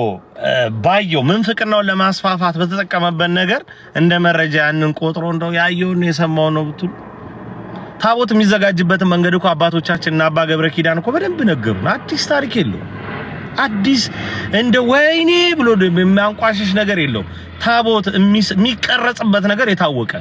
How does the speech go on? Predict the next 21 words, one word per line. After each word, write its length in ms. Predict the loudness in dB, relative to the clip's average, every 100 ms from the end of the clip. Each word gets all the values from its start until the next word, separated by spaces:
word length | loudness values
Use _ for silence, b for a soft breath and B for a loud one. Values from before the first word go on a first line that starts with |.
| -14 -16 -4
የሚለበጥበት 920 | 0 2 2 0 2 0 2 0 2
ነገር 240 | 0 0 0
የታወቀ፣ 420 | 0 -2 -4 -8 -12 -20 -20 -20 -20 -20 -6 0
እንደው 300 | 2 4 2 B B B
ምስጢር 400 | 4 4 2 -2
ተብሎ 340 | 0 0 2 2
የተያዘ 440 | 2 2 0 0
አይደል። 260 | 0 -2 -8 -16 -20 -20 -20 -20 -20 -20 -20 -20 -20 -20 -20 -20 -20 -20 -20 -20 -20 -20 -4
እና 260 | 2 4 4 2
በጣም 640 | 2 -2 -4 0 0 0 2
ጎፈሉ። 440 | 4 4 2 2 0
በቃ 200 | -2 -4 -8 -4
አዲስ 460 | -2 -4 -4 -2 0
ታሪክ 300 | 0 0 -2
እንደተመዘዘ 680 | 0 0 2 2 2 2 2
አድርገው 380 | 0 0 -2 -2
ሲያወሩ 300 | 0 0 -2
ስናይ 300 | -4 -4 -4 -8 B B B B B -2
እናፍራለን። 680 | 0 0 0 0 0 -2 -4
እንደው 240 | -2 0
እንደ፣ 140 | 0